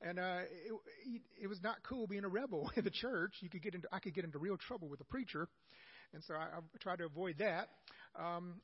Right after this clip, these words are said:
and, you know, doing drugs or alcohol was not cool either. <laughs> I looked very, they didn't look upon that very well either in the church. But I wanted to be accepted. I wanted to fit in, uh, with the people of the church. I wanted to be thought well of. And so I was willing to do whatever it took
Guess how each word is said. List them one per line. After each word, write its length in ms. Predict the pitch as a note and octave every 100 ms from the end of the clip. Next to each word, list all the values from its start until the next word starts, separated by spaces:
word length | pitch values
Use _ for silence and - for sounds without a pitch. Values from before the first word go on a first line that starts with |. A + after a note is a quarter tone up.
| - B3 G3
and, 180 | F#3
you 60 | G3
know, 120 | G3+
doing 260 | E3 F#3 E3+
drugs 340 | D#3+ E3+ E3
or 140 | D#3+ D#3+
alcohol 460 | F#3+ D#3+ D3+ D3+
was 140 | D3+ E3
not 160 | - -
cool 280 | E3+ D#3 C#3+ F#3+
either. 320 | F#3 C#3 D3 - -
<laughs> 240 | - - -
I 40 |
looked 180 | D3+ E3
very, 180 | D#3 D3+ - G3+
they 120 | F#3
didn't 120 | E3
look 140 | D#3 -
upon 220 | E3+ D3+
that 140 | D#3
very 160 | D#3 C#3+
well 220 | C#3+ D3
either 120 | E3+
in 60 | C#3
the 60 | C3
church. 340 | - C#3 E3 - - -
But 100 | -
I 80 | A3 F3+
wanted 160 | G3+ A#3
to 60 |
be 100 | A3+
accepted. 580 | A#3+ - D#4+ F4 - A3 B2+ - - - -
I 60 |
wanted 180 | G#3+ C4+
to 80 | C4 -
fit 120 | B3+
in, 420 | E4 D4+ D#3+ A#2+ - _ - - - -
uh, 40 | E3
with 160 | G3 G#3+ - -
the 60 |
people 260 | - A3+ -
of 60 | G3+
the 60 |
church. 280 | - D4+ B3+ -
I 60 |
wanted 140 | A#3 A3+
to 60 |
be 100 | A3 -
thought 220 | A3+ G#3
well 320 | G3 D4 C4+
of. 260 | D3+ A2 - - _ - - - -
And 100 | G#3 -
so 140 | A#3+
I 220 | G#3+ G#3+ G3+
was 120 | G3+ G#3+ F3+ _ _ G#3 - - G3+
willing 200 | C#4 A#3+
to 80 |
do 120 | A#3 A#3
whatever 400 | G3 C4 A#3+ G3+
it 100 | -
took 320 | - D4+ A3